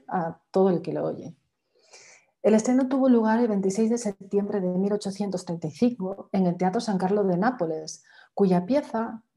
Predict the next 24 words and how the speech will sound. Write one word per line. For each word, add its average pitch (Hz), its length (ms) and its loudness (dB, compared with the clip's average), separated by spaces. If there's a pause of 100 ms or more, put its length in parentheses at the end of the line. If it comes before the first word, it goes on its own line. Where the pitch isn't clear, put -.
(140)
perdón, 180 280 -2
cada 165 320 -2
pieza 220 440 -4
fue - 140 -4
escuchada 233 480 -4
en 214 100 -2
un 220 80 -2
religioso 208 520 -2
silencio 220 580 0
y 185 160 2
honrada 185 400 -2
con 175 260 -2
vivas 220 320 -2
espontáneos. 185 640 -4
Esto - 180 -10
no 202 120 -4
son 202 180 -6
mis 190 140 -2
palabras, 180 440 -2
son 185 120 -6
las 190 100 -2
palabras 202 480 -2
de 180 140 0
Donizetti, 185 680 -4